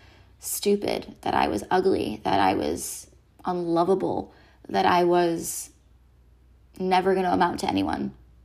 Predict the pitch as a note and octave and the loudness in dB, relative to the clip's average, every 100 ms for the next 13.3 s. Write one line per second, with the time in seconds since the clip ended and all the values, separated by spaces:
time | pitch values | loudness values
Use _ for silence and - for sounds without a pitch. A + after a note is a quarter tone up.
0 | - _ - F#3 F#3 F#3 F#3 F#3 F3+ F#3 | -20 _ -4 2 4 6 6 6 2 -2
1 | F3+ E3+ E3+ - G#3 G#3 - - - - | -2 -2 -4 0 0 -2 -8 -14 -20 -20
2 | - - _ - _ - F#3+ F#3+ E3+ F3 | -20 -20 _ -20 _ -14 0 4 4 4
3 | F#3 F#3+ F#3 E3+ E3 D#3+ G3 - - - | 2 4 6 8 8 6 0 -6 -20 -20
4 | - - - - - - - - - - | -20 -20 -20 -20 -20 -20 -20 -20 -20 -20
5 | - - - - - - - - - - | -20 -20 -20 -20 -20 -20 -20 -20 -20 -20
6 | - - - - - - - - - - | -20 -20 -20 -20 -20 -20 -20 -12 -12 -12
7 | - G3 F#3 F3 F#3 F3+ F3+ A#3 G3 - | -14 -10 -6 -2 -2 -2 -2 -2 -2 -4
8 | - - - _ - - - - E3+ G3 | -8 -20 -20 _ -20 -20 -20 -10 -4 -2
9 | F#3 A3 G3+ F3+ E3+ F3 E3+ F3 - - | 2 2 2 -2 0 2 2 -2 -6 -6
10 | D#3+ F3+ F3 E3 E3 G3+ F#3+ D#3+ E2+ - | -4 -2 -2 0 0 2 2 0 -2 -4
11 | - - - - _ - F#3+ F#3+ F3 E3 | -16 -20 -20 -20 _ -2 0 2 0 2
12 | F3+ B3+ F#3+ - E3+ - D#2+ - - - | 2 4 0 0 -4 -2 -2 -2 -2 0
13 | - - | -2 -6